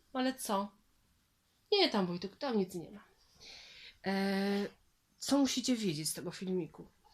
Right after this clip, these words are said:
Funkcja to przyporządkowanie. Mamy dwa zbiory. Z jednego wybieramy każdy element i przyporządkowujemy elementy drugiego zbioru.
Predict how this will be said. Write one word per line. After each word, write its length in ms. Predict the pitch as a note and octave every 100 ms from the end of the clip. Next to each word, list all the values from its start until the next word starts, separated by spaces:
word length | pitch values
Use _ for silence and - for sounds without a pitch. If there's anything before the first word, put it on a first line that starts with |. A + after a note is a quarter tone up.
| - -
Funkcja 600 | - D4+ C#4 - C4+ C4 - -
to 60 |
przyporządkowanie. 1000 | - - G#3 F3 E3 - F#3+ G3 - - _
Mamy 340 | C4 D4+ D#4 D#4
dwa 220 | B3 D4
zbiory. 460 | G3+ D#3+ G#2+ - - _ _ _ _ _ _ _
Z 180 | D3+ D#3
jednego 540 | E3+ A3 C#4 C#4 F4+ -
wybieramy 360 | A3+ G3 F#3+ F3+
każdy 380 | G3+ F#3+ F3+
element 360 | F3 A3+ E4 F#4
i 100 | -
przyporządkowujemy 1040 | - A4 F4+ C4 A3 F3 F3 G3+ G#3+ G#3+ - -
elementy 360 | F#4+ F3+ F#3
drugiego 420 | F3 D#3 D3+ - A#2+
zbioru. 340 | - F2+ -